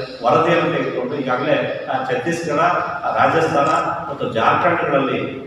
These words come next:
ಹೇಗೆ ಆ ಒಂದು ನೂತನ ಪಿಂಚಣಿ ಯೋಜನೆಯನ್ನ ರದ್ದು ಮಾಡ್ಲಿಕ್ಕೆ ಆದೇಶವನ್ನು ಮಾಡಿದೆಯೋ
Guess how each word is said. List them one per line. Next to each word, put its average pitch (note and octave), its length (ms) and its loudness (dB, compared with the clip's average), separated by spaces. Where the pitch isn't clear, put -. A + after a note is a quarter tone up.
ಹೇಗೆ F3 600 2
ಆ C#3+ 160 6
ಒಂದು C#3 640 4
ನೂತನ E3+ 300 4
ಪಿಂಚಣಿ C#3+ 520 0
ಯೋಜನೆಯನ್ನ B2+ 400 -2
ರದ್ದು B2 340 0
ಮಾಡ್ಲಿಕ್ಕೆ D3 280 0
ಆದೇಶವನ್ನು C#3+ 540 -2
ಮಾಡಿದೆಯೋ A#2+ 400 -4